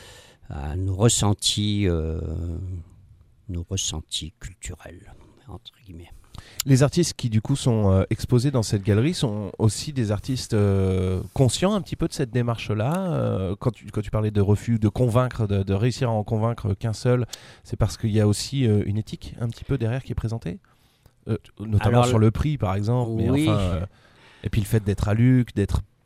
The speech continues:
Speaker 2: pas dans une grande galerie, je, je sais pas.
Speaker 1: Alors ça nous a desservi au dé-, ça nous a desservi, euh, mais très vite, comme on a réussi à exposer des gens d'un certain niveau et connus dans les milieux,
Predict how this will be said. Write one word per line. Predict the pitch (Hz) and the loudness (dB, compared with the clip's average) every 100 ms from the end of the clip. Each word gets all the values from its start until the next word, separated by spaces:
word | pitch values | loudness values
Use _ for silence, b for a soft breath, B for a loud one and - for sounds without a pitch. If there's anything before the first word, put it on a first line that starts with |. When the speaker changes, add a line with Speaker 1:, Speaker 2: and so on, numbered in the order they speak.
| - | -2
Speaker 2:
pas | 120 107 | 2 4
dans | 101 | 2
une | 98 104 | 0 -2
grande | 90 107 98 | 0 0 0
galerie, | 110 110 131 135 | 0 0 -2 -2
je, | 113 113 | -4 -4
je | 95 | -2
sais | 98 - | -2 -2
pas. | 104 117 | -6 -4
Speaker 1:
Alors | 117 117 | -4 0
ça | 131 | 2
nous | 123 123 | 4 4
a | 147 | 2
desservi | 147 147 123 127 131 | 2 0 0 0 0
au | 113 | 0
dé-, | - B B | -6 B B
ça | - | -2
nous | 127 | 0
a | 147 | 0
desservi, | 127 - 127 117 165 190 B B B - | -2 -4 -4 -2 -2 -2 B B B -2
euh, | 123 120 117 117 110 | 2 4 4 2 2
mais | 123 127 | 2 2
très | - - 185 | -2 0 2
vite, | 151 151 113 | 4 2 0
comme | 123 127 | -2 0
on | |
a | 131 | 2
réussi | 131 147 - | 2 0 0
à | |
exposer | 127 - 143 127 131 | -2 -4 -4 -2 0
des | 123 117 | 0 0
gens | 107 127 131 117 | 0 0 0 0
d'un | 98 95 98 98 | -2 -2 -2 -4
certain | - 110 - 107 | -6 -10 -6 0
niveau | 110 123 143 165 180 | 2 2 2 0 0
et | 113 98 101 101 - | -4 -4 -6 -8 -2
connus | 123 123 113 | 0 0 0
dans | 95 | 0
les | 92 | 0
milieux, | 98 104 113 147 190 | 0 -2 0 -2 -2